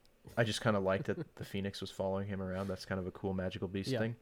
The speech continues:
Speaker 1: Um,
Speaker 2: Mm-hmm.
Speaker 1: he turns out to be the son of Aberforth. So Aberforth
Speaker 2: Yeah.
Speaker 1: gets, like,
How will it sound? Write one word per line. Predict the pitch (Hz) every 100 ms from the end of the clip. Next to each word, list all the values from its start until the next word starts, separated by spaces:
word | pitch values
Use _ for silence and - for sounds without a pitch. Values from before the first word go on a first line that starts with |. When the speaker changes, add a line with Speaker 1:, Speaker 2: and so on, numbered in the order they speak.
| - - - - - - - 107
Speaker 1:
Um, | 104 101 95 95 127
Speaker 2:
Mm-hmm. | 120 110 - - - - -
Speaker 1:
he | - - 139
turns | - 135 123
out | 113 123 -
to | 117
be | 113 113
the | 104
son | - - 135 139
of | 101
Aberforth. | 92 92 90 - 95 92 127 - - _ - - - - - - -
So | - 110
Aberforth | 113 127 131 - 113 113
Speaker 2:
Yeah. | 113 - _ -
Speaker 1:
gets, | 113 110 - -
like, | 104 92 -